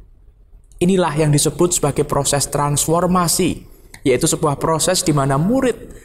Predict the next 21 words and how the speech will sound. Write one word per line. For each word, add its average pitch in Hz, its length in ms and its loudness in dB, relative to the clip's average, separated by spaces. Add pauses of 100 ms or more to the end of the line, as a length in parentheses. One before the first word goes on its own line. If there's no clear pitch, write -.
(180)
dibawa 160 1000 0
untuk - 280 -2
mendengarkan 156 800 0
firman 160 400 0
yang 151 120 0
hidup 151 360 2 (400)
sehingga 170 400 2
imannya 175 480 2
terus 175 240 2
bertumbuh 175 680 2 (600)
dan 175 160 -2
kemudian 185 400 2
dituntun 269 640 0
untuk - 280 0
taat 170 320 -4
kepada 156 320 -2
Allah 127 640 -2 (1120)
sebagai 147 560 -2
bentuk 143 320 -2
kasih 151 560 -2 (560)
dan 123 560 -2